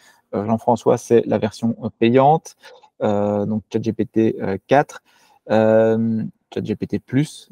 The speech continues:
hein, le nom du produit. Euh, utilisez-vous, euh, la version quatre, euh, aucun des deux,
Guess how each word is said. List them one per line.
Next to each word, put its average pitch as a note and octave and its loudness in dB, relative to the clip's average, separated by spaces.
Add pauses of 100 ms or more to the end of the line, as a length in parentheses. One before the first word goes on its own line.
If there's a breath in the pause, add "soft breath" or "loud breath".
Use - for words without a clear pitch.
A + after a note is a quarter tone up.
hein, A#2 0
le A2 -4
nom G#2 -2
du G#2 0
produit. A#2 -2 (520 soft breath)
Euh, A#2 4
utilisez-vous, D3 0 (120)
euh, A2+ 2
la A2+ 0
version A2 -4
quatre, C#3+ -2
euh, G#2+ -6
aucun A2+ -4
des A2 -6
deux, C3 0